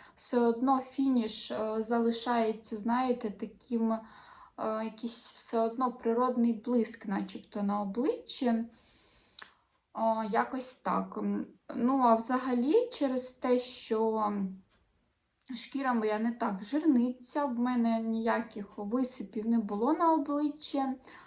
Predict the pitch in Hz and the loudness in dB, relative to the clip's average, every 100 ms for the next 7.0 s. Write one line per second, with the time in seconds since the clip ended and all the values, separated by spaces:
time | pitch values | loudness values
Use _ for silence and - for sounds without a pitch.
0 | - _ - 247 - 247 240 - 254 247 | -20 _ -8 -8 -2 -2 -2 -2 4 4
1 | 247 233 247 240 240 233 226 220 220 - | 4 -2 -2 0 2 2 0 -2 -8 -16
2 | - - _ - 226 233 294 339 - 247 | -20 -20 _ -2 0 2 0 -2 -2 -2
3 | 247 240 - 226 214 - 240 220 - 226 | 0 -2 -4 -4 -4 0 0 0 -2 -2
4 | 220 214 220 220 226 208 - - - 220 | -2 -4 -4 0 0 -2 -6 -10 -8 -2
5 | 233 226 208 196 - 214 302 494 466 - | 0 0 -4 -6 -8 -2 2 4 2 2
6 | 294 - 240 233 233 - - 254 247 | 0 0 0 0 -2 -8 -4 2 2